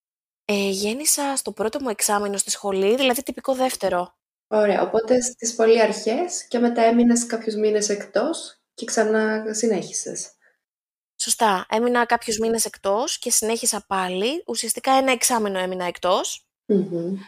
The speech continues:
Speaker 1: Ε, και από Σεπτέμβρη ξεκίνησα πάλι. Δηλαδή γέννησα Μάρτιο, τέλη Μαρτίου,
Speaker 2: Μμμ.
Speaker 1: Σεπτέμβρη έδωσα κανονικά ό,τι μαθήματα χρωστούσα, δεν ήταν και πολλά, σιγά πόσο καιρό ήμουν στη σχολή,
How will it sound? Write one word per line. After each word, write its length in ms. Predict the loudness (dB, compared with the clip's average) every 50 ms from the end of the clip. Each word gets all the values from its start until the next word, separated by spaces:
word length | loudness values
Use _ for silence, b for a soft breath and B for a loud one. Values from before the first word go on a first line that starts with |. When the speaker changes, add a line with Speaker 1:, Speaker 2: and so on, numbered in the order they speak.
| -8 -2 0
Speaker 1:
Ε, 580 | 2 4 4 4 4 4 4 2 2 2 0 -2 -2
και 120 | -2 -2
από 120 | 0 0
Σεπτέμβρη 460 | 0 0 0 2 2 2 4 2 0 2
ξεκίνησα 600 | 0 0 0 2 2 2 4 2 2 0 -2 _
πάλι. 500 | 2 2 4 4 2 2 2 0 -2 -4 -6
Δηλαδή 220 | -4 -2 0 0 2
γέννησα 400 | 2 2 2 2 0 -2 -2 -2
Μάρτιο, 460 | -2 -2 -2 -2 0 0 0 0 0
τέλη 240 | 2 2 2 2 2
Μαρτίου, 560 | 0 -2 -4 -2 -2 -2 0 0 -2 -4 -8 _ _ _ _ _ _ _ -4
Speaker 2:
Μμμ. 60 | -2 0
Speaker 1:
Σεπτέμβρη 580 | 0 2 4 4 4 4 4 4 4 4 4 4
έδωσα 340 | 2 2 2 2 0 0 0
κανονικά 480 | 0 -2 -2 -2 -4 -4 0 2 4 4
ό,τι 340 | 4 4 2 0 0 0 0
μαθήματα 400 | 0 0 -2 -4 -4 -4 -4 -4
χρωστούσα, 580 | -4 -4 -4 -4 -4 -4 -4 -4 -2 -2 0
δεν 140 | 2 2 2
ήταν 160 | 2 0 -4
και 100 | -4 -6
πολλά, 360 | -8 -10 -8 -6 -6 -6 -4 -4
σιγά 300 | -2 -2 -2 -2 -4 -8
πόσο 220 | -6 -4 -4 -4 -4
καιρό 180 | -4 -6 -6 -6
ήμουν 120 | -6 -6
στη 100 | -8 -10
σχολή, 320 | -10 -8 -6 -4 -2 -2